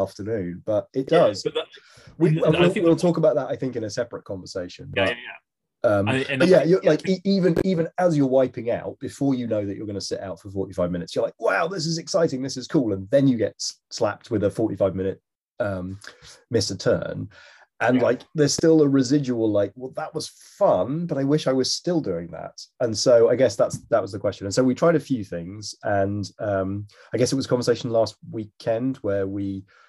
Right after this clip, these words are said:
Speaker 1: struck on, uh, the next version of this. Who knows if this will be the final version? But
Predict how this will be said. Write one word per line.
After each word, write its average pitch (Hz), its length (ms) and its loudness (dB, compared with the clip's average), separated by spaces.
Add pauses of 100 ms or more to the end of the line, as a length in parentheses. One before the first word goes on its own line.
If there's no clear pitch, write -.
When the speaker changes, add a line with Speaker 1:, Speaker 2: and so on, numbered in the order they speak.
(140)
Speaker 1:
struck - 380 -2
on, 95 320 0 (260)
uh, 95 300 0
the 107 180 -2
next 120 360 -2
version 131 320 -2
of 156 40 -6
this. 233 180 -6
Who 139 120 -8
knows 110 200 -8
if 101 60 -10
this 110 160 -10
will 95 80 -10
be 95 340 -4
the 110 160 -6
final 95 380 0
version? 101 540 -10
But 107 240 2